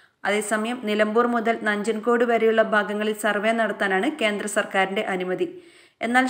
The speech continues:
ഷൊർണൂർ വരെയും മൈസൂർ വരെയും സർവേ നീട്ടണമെന്നാവശ്യപ്പെട്ട് ഇ ശ്രീധരൻ റെയിൽവേക്ക് കത്ത് നൽകിയിരുന്നു. തുടർന്നാണ് lidar സർവേ ഷൊർണൂർ മുതൽ മൈസൂർ വരെ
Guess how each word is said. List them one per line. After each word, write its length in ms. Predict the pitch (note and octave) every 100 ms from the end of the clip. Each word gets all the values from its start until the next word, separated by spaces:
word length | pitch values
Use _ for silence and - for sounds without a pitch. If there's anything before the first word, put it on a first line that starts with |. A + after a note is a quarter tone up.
| B3+
ഷൊർണൂർ 420 | B3 A#3+ B3+ C#4+ C#4
വരെയും 320 | B3 A#3 C4
മൈസൂർ 340 | A3+ A3 A#3 C4 B3+
വരെയും 260 | A#3 A#3 A#3
സർവേ 300 | A#3 G#3 G#3 A#3+
നീട്ടണമെന്നാവശ്യപ്പെട്ട് 1000 | A3+ A3 A3+ A3 A3 G#3 G3+ G#3 G#3 F#3+ - -
ഇ 40 | A3+ A#3
ശ്രീധരൻ 420 | A3+ G#3+ G#3 A#3 G#3
റെയിൽവേക്ക് 480 | G3+ G3+ G#3 A#3 B3+
കത്ത് 240 | G3 - G2+
നൽകിയിരുന്നു. 440 | F#3+ F3+ F#3 F#3 - - - _ _ -
തുടർന്നാണ് 500 | A3+ A#3+ A#3+ A3+ A3
lidar 220 | A3 A3+ B3 C4
സർവേ 300 | B3 A3+ A#3 A#3+
ഷൊർണൂർ 360 | A3+ G#3+ A3 G#3+
മുതൽ 200 | G#3 G3+ F#4 - - - A3
മൈസൂർ 340 | A3+ A3+ B3 A3
വരെ 160 | A3